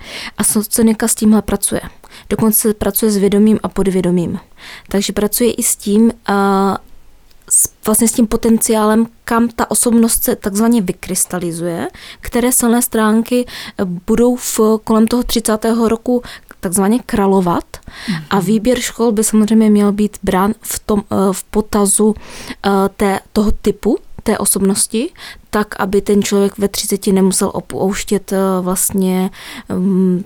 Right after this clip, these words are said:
Speaker 1: tu školu nebo zaměstnání nebo ten obor z toho důvodu, že je nenaplněný.
Speaker 2: Mhm. A začínat znova.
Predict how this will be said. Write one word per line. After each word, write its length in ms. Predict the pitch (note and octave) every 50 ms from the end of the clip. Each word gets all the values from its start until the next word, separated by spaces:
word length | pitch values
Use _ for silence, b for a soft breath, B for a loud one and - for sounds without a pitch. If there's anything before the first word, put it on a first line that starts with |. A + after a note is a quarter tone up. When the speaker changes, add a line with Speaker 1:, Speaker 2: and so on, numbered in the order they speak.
| - _
Speaker 1:
tu 100 | - G3+
školu 520 | - - - - - G3 F#3 F3+ F3 F#3
nebo 380 | G3 F#3+ F#3+ F#3 F3+ F3 F3+ F#3
zaměstnání 800 | F#3+ G3+ G3 F#3+ F#3+ - G3 D#3+ G3 F3 F3 F3+ F3+ F3+ F3+ F3+
nebo 420 | F3+ F#3 F3+ F#3+ F#3+ F3+ F3+ F#3 B B B B B B B -
ten 180 | G#3+ G3 F3+ -
obor 400 | - F#3 F#3 F#3+ F#3 F#3 F3+ G3 B B B B
z 100 | - -
toho 240 | - - - G3+ F#3+
důvodu, 380 | F3 F#3+ F#3 F3+ F3+ F3 F3 F3
že 140 | - F#3 F3
je 100 | F3 E3+
nenaplněný. 640 | E3 D#3+ D#3+ - - C#3 D3+ D3+ D3 C#3+ F3+ D#3 - - _ _ -
Speaker 2:
Mhm. 360 | F#3 E3+ E3 D#3+ D#3+ G3 G3 - _ -
A 80 | G3 F3
začínat 480 | F3 F#3+ F#3 - - F#3 F3 E3+ -
znova. 340 | - E3+ E3 E3 D#3 E3 D#3+